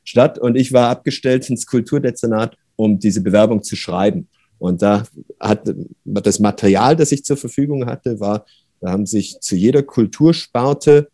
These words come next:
die Koryphäen der Stadt versammelt und haben aufgeschrieben, ähm, was Köln Tolles in der Architektur hat, in der Literatur. Im Prinzip haben die so ein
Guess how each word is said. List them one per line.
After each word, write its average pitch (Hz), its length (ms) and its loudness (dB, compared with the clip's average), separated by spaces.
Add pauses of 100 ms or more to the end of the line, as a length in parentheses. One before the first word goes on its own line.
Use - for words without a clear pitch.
(300)
die 85 60 -10
Koryphäen 110 720 4
der 131 100 4
Stadt 143 360 -2
versammelt 175 480 0
und 123 100 -2
haben 123 140 -2
aufgeschrieben, 143 680 2 (300)
ähm, 117 240 0
was 117 240 2
Köln 120 340 6
Tolles 113 480 2
in 104 160 -4
der 98 80 -2
Architektur 113 640 2
hat, 147 240 4
in 113 140 -2
der 110 100 2
Literatur. 107 500 -2 (200)
Im 107 120 -2
Prinzip 127 380 2
haben 123 180 0
die 113 180 2
so 104 300 2
ein 107 180 2